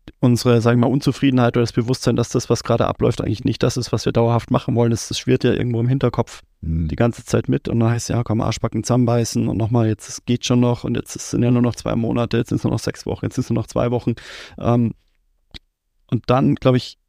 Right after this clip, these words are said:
Speaker 1: rauscht diese Unzufriedenheit einfach nach vorne und es ist so präsent, dass ich dann jetzt bereit bin, in diesem Kosmos der Freizeit, ähm, zu sagen, "Okay, jetzt, jetzt geh ich's an."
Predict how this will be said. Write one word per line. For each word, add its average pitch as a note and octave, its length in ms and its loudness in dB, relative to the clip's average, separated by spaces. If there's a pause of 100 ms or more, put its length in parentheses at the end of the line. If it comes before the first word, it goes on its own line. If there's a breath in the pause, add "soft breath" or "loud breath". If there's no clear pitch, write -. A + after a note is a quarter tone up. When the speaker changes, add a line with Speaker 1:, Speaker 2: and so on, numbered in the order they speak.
(340)
Speaker 1:
rauscht A#2+ 720 0 (360)
diese B2+ 160 -2
Unzufriedenheit C#3 880 -2
einfach A#2 220 -2
nach A#2 120 -4
vorne D3 420 0 (760 soft breath)
und - 100 -2
es - 280 -6 (440)
ist - 260 -6
so D#3 140 4
präsent, - 720 -2
dass - 180 -4
ich - 180 -6
dann A2+ 300 -2 (920)
jetzt - 280 -2
bereit B2+ 360 0
bin, B2+ 200 -2
in C3+ 160 -2
diesem A#2+ 400 2
Kosmos - 480 -4
der B1 420 -2 (680 loud breath)
Freizeit, C3 760 0 (140)
ähm, A#2+ 500 2
zu - 120 -6
sagen, B2 200 4
"Okay, A#2+ 160 2
jetzt, - 300 2
jetzt - 180 2
geh B2 100 4
ich's A2 140 0
an." - 140 -2